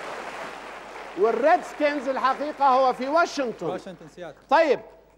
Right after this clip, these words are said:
Speaker 1: الروائي الشهير ألبير كامو، تستغرب هذا الروائي العالمي، لعب حارس مرمى لدولة عربية، حارس مرمى كرة قدم. أي دولة عربية؟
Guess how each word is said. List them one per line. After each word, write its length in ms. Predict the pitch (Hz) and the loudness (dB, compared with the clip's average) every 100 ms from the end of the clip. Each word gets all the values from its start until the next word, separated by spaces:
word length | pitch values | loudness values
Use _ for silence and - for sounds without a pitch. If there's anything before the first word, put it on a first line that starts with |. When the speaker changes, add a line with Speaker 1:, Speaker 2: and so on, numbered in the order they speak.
| - | 0
Speaker 1:
الروائي 540 | 254 269 302 403 359 | 2 2 4 4 4
الشهير 960 | 349 - 285 240 220 311 294 185 160 190 - _ _ _ _ - | -4 -4 -2 -2 -2 -4 0 0 -2 -6 -16 _ _ _ _ -2
ألبير 420 | 214 220 233 302 285 | 2 2 6 4 4
كامو، 840 | - 233 233 240 254 185 165 190 _ _ _ _ _ _ _ - | 0 0 2 0 2 2 0 -6 _ _ _ _ _ _ _ -8
تستغرب 680 | 233 233 - 330 349 277 | -6 -6 -2 -2 0 -2
هذا 220 | 208 214 208 | 0 0 0
الروائي 460 | 202 196 220 196 | 0 2 2 0
العالمي، 840 | 185 160 180 202 165 139 135 143 151 _ _ _ | -2 0 0 0 -2 -6 -6 -8 -10 _ _ _
لعب 440 | 151 277 330 302 254 | -2 2 4 4 2
حارس 640 | - 320 320 302 262 - | 0 2 4 4 0 -6
مرمى 380 | 226 311 285 277 | -4 -2 -2 -2
لدولة 540 | 262 240 220 285 277 | -2 -4 -2 -2 0
عربية، 680 | 233 208 220 214 254 190 143 _ | -2 0 -2 -2 -4 -4 -10 _
حارس 360 | 220 269 233 208 | 2 4 2 -4
مرمى 280 | 262 233 | -4 -4
كرة 240 | 220 233 208 - | -6 -6 -6 -6
قدم. 240 | 190 151 - _ - | -8 -8 -14 _ 0
أي 140 | 370 | 2
دولة 260 | 339 254 214 | 4 4 2
عربية؟ 500 | 185 190 175 160 113 | 2 0 -4 -10 -12